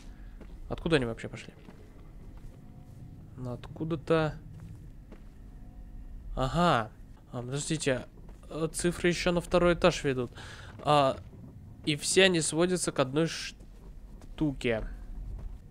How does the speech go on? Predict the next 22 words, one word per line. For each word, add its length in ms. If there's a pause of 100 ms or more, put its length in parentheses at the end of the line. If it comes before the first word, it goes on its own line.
(320)
К 60
одному 300
там 220
слову. 480
Это 160
где, 320 (380)
э, 440
чё-то 280
деревня, 500
там 180
смерть, 600
<laughs> 180
всякое 280
такое. 300 (400)
Ну, 120
ты 100
понял. 320 (400)
А, 200
нет. 280 (1300)
Не 100
всё. 380 (1300)
Смотри. 440